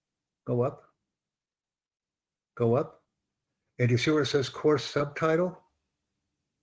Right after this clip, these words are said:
Below the title. This post, put the, there you go.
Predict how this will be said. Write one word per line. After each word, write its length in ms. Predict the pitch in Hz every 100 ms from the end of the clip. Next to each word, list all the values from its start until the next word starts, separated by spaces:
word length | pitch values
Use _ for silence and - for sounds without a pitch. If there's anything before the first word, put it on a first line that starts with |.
| _ _ _ _ _ _ _ _ _ _ _ _ _ _ _ _ _ _ _ _ _ _ _ _ -
Below 280 | 139 147
the 120 | 127 120
title. 440 | 123 113 107 104 - _ _ _ _
This 160 | 135 123
post, 400 | - 131 - -
put 180 | 139 135
the, 200 | 120 113 _ _ _
there 280 | - 117 123
you 180 | 123 127
go. 400 | 113 110 104 104